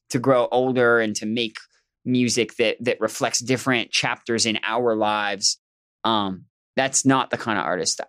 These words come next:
I wanna be. And I think that this album was the first one that I finally accepted that, because a little part of me was, was really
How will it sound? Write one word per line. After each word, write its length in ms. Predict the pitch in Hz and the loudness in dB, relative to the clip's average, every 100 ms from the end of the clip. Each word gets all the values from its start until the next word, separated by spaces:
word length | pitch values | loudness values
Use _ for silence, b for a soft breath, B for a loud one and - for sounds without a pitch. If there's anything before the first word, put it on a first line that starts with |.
| - | -2
I 60 | |
wanna 300 | 110 110 98 | 0 0 -2
be. 320 | 95 110 95 90 | -2 -4 -4 -6
And 120 | 101 | -8
I 60 | |
think 300 | 104 107 104 | -8 -8 -8
that 220 | - 98 - | -4 -6 -4
this 260 | 110 120 - | -2 0 0
album 360 | 104 107 95 95 | -2 -2 -4 -6
was 120 | 101 | -8
the 60 | - | -12
first 420 | - 104 95 - | -8 -6 -4 -4
one 160 | 101 98 | -4 -4
that 120 | 92 | -4
I 80 | 92 | -6
finally 460 | - 95 87 92 | -6 -6 -6 -8
accepted 500 | 73 - 90 - 80 | -4 -4 -4 -6 -10
that, 180 | - - - | -10 -12 -12
because 220 | 110 117 104 | -8 -4 -2
a 40 | |
little 220 | 120 113 | 2 0
part 300 | - 120 113 | 0 0 0
of 80 | 107 | 0
me 160 | 101 98 | -4 -4
was, 360 | 98 95 - - _ _ _ - | -4 -2 -4 -6 _ _ _ 0
was 200 | 156 139 | 0 2
really 440 | 139 127 120 107 | 0 0 -2 -4